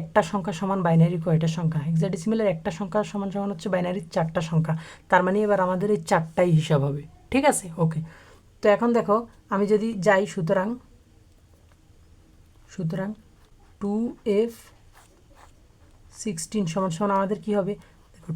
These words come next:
টু এফ, এফ মানে হচ্ছে পনেরো, ঠিক আছে? তো পনেরো আমি এখানে এফ দিলাম। আচ্ছা, এফ মানে পনেরো, তো পনেরোর জন্য কাকে কাকে অ্যাক্টিভ করা লাগে? আট,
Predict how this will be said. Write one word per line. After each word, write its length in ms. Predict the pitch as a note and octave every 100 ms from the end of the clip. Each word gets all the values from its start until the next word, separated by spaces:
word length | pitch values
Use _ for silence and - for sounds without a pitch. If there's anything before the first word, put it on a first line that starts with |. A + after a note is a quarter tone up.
| -
টু 100 | A3 A#3+ C4+ C4 - G#3
এফ, 100 | D#3+ - A3
এফ 80 | -
মানে 120 | A3 G#3+
হচ্ছে 180 | A3 - -
পনেরো, 280 | B3+ A#3 D#3+ D#3+
ঠিক 100 | A#3+ -
আছে? 160 | F3 D#3 - - -
তো 60 | F3+ E3 - _ _ -
পনেরো 300 | G#3 G3+ G#3+ G3
আমি 100 | F#3+
এখানে 200 | E3+ G3 F3
এফ 80 | D#3+ D#3+
দিলাম। 220 | F3+ A3+ A#3 A3+
আচ্ছা, 240 | E3 - - - - - - _ _ _ _ - _ _ _ _ _ - - - _
এফ 140 | A#3+ F3+ A3+
মানে 120 | A3 A3+
পনেরো, 260 | A#3 F3 D3 F#3
তো 40 | E3
পনেরোর 340 | C4 C4 B3+ G#3
জন্য 140 | A#3 A#3+ A#3
কাকে 220 | F#3 E3 G#3+
কাকে 160 | G#3 G#3
অ্যাক্টিভ 260 | E3 - D#3+ E3
করা 140 | D3+
লাগে? 160 | C#3+ E3 E3 G3+
আট, 120 | E3